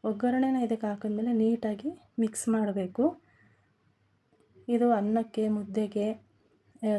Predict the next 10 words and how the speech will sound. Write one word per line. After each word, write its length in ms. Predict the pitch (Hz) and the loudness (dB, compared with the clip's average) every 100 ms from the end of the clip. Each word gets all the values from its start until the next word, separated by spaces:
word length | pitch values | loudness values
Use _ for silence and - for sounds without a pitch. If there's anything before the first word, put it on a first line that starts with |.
| 208 | 0
ತುಂಬ 240 | 214 214 | 0 2
ಚೆನ್ನಾಗಿ 580 | 240 - 208 214 208 220 | 2 2 0 0 2 2
ಇರುತ್ತೆ. 460 | 214 202 190 - 208 240 - _ | 2 -2 -8 -2 -2 -2 -12 _
ಮನೆಯಲ್ಲೇ 480 | 214 220 226 226 233 | -4 0 0 0 0
ಮಾಡೋದಕ್ಕೂ 540 | 208 202 208 208 - | 0 -2 -4 -6 -8
ಕೂಡ 180 | 214 208 240 | -6 -6 -6
ತುಂಬ 240 | 233 214 220 | -4 -4 -4
ಸುಲಭವಾಗಿ 680 | 226 - 208 214 214 208 202 233 | -6 -4 -4 0 -2 -2 -2 0
ಇರುತ್ತೆ, 440 | 214 196 - 214 202 - - - - - - | 0 -4 -4 -4 -4 -10 -20 -20 -20 -16 -4
ತುಂಬ 200 | 233 | 0